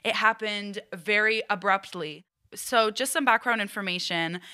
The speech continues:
The previous house that I lived in, I lived in for nineteen years, like, born and raised. It's, like, my O G home. And so leaving that in the span of three months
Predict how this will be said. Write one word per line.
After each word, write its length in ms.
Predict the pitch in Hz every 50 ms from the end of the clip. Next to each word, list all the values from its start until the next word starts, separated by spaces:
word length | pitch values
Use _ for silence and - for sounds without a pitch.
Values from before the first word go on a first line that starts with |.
| - - -
The 80 | 214
previous 400 | - - 294 320 294 330 320 -
house 220 | 262 226 214 208 208
that 160 | 214 208 202
I 80 | 202
lived 240 | 190 190 190 180 180
in, 160 | 185 180 180
I 160 | 180 - 196 196
lived 240 | 196 202 196 196
in 100 | 202 196
for 140 | 185 - 202
nineteen 500 | 196 196 175 170 180 180 - 196 185 185
years, 400 | 196 190 180 160 127 71 - -
like, 300 | - 185 185 185 160 -
born 260 | 202 196 208 214 214
and 160 | 214 208 208 185
raised. 380 | 196 185 160 143 151 160 -
It's, 100 | 175 -
like, 160 | 208 196 190
my 180 | - 202 190 185 - -
O 220 | 196 202 196 202
G 280 | 175 - 185 190 185 180
home. 460 | 175 - 196 175 165 156 147 143 147 -
And 240 | - - 233 226 208
so 220 | - - 247 220 202
leaving 520 | 185 180 180 214 277 311 311 302 269 240
that 400 | 202 175 170 170 175 180 185 - -
in 140 | 208 220 214
the 40 |
span 480 | 196 - - - - 208 202 208 208 - -
of 140 | 196 185 - - _
three 320 | - 190 196 214 214 202
months 600 | 185 180 196 233 247 190 175 190 208 - - -